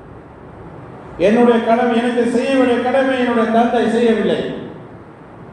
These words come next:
நான் இந்த அளவுக்கு வழி, கேடான வழியில் இருக்கிறது என்னுடைய தந்தை தான் காரணம். இதை எனக்கு செய்ய வேண்டிய கடமை அவர் செய்யல.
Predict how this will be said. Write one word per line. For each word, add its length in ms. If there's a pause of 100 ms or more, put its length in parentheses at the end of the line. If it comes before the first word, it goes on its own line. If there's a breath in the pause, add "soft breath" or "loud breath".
(280)
நான் 220
இந்த 200
அளவுக்கு 440
வழி, 340
கேடான 520
வழியில் 340
இருக்கிறது 680
என்னுடைய 340
தந்தை 400
தான் 220
காரணம். 480 (460)
இதை 200
எனக்கு 300
செய்ய 220
வேண்டிய 240
கடமை 260
அவர் 200
செய்யல. 260